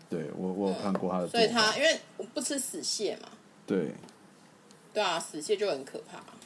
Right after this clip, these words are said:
Speaker 1: 哦，这个听了都就是很想要吃吃看。
Speaker 2: 对啊，然后其他像蟹宴里面还有可能，比如说会有炒蟹粉啊。
Speaker 1: 嗯。
Speaker 2: 然后或者是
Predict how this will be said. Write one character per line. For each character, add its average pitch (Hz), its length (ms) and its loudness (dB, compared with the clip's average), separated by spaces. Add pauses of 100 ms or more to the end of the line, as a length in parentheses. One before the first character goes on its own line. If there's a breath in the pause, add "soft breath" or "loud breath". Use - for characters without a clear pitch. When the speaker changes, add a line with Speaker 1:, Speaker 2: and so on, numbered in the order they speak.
(640)
Speaker 1:
哦， - 260 -14
这 120 120 0
个 92 260 4 (140)
听 110 180 4
了 98 80 4
都 92 340 4 (460)
就 98 60 -8
是 95 200 -2
很 85 120 -2
想 87 140 -6
要 69 100 -6
吃 - 160 -8
吃 - 160 -8
看。 - 200 -10 (600 loud breath)
Speaker 2:
对 339 80 8
啊， 254 100 8
然 214 80 8
后 330 140 8
其 220 180 0
他 233 220 4
像 254 200 2
蟹 240 240 6
宴 220 140 8
里 160 80 2
面 170 160 0
还 180 140 2
有 151 120 6
可 151 140 -6
能， 131 180 -4
比 120 120 -4
如 139 100 -4
说 165 180 -4
会 165 300 0
有 62 540 -6 (500)
炒 147 260 0
蟹 214 320 2
粉 107 280 -4 (100)
啊。 - 320 -12 (920)
Speaker 1:
嗯。 107 260 4 (880)
Speaker 2:
然 175 100 -2
后 202 200 4
或 220 180 6
者 160 260 0
是 156 920 -6